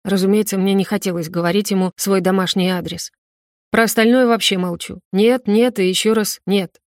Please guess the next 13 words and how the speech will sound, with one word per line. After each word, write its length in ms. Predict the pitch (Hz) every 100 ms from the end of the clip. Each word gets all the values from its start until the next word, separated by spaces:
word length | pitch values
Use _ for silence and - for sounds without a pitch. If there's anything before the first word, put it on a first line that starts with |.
| _ _
Я 200 | 202 208
чувствовала, 420 | 190 226 220 196
что 160 | 190 190
это 160 | 180 180
будет 240 | 180 180
ошибкой, 560 | 185 - 180 - - _
такой 300 | - 208 220
же 160 | 185 180
роковой, 400 | 180 175 180 226
как 320 | 220 185 -
поворот 500 | - 175 175 185 185
в 140 | - 170
бездну. 460 | 180 170 165 165